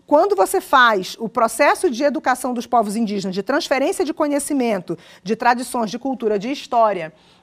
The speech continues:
é, e respeita a, a, a, essa cultura,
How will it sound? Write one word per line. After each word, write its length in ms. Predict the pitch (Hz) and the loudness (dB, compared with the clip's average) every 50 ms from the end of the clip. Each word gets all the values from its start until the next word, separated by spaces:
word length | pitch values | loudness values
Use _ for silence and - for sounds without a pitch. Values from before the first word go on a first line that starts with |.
| _ - | _ -4
é, 1000 | 240 233 233 226 226 220 214 214 208 202 202 202 196 185 185 180 180 170 160 - _ _ _ _ _ _ _ _ _ _ _ _ _ _ _ _ _ - | -2 0 0 0 2 2 4 4 4 4 4 2 2 2 4 4 2 2 0 -2 _ _ _ _ _ _ _ _ _ _ _ _ _ _ _ _ _ 0
e 100 | 247 262 | 0 2
respeita 920 | 240 311 277 - - - 277 277 339 381 370 - - 233 196 180 185 - _ _ _ _ - | 4 2 2 0 0 4 6 6 6 6 2 2 2 4 4 2 0 -6 _ _ _ _ -2
a, 300 | - 196 208 - - 214 | 2 2 2 2 0 -2
a, 20 | |
a, 240 | 185 - - - 220 208 - | -4 -4 -4 -2 -2 0 0
essa 220 | 233 233 240 226 | -2 -2 -2 -6
cultura, 680 | - 214 202 180 - 247 285 330 294 214 165 - - | -4 -4 -6 -4 -2 0 2 2 2 2 0 -2 -6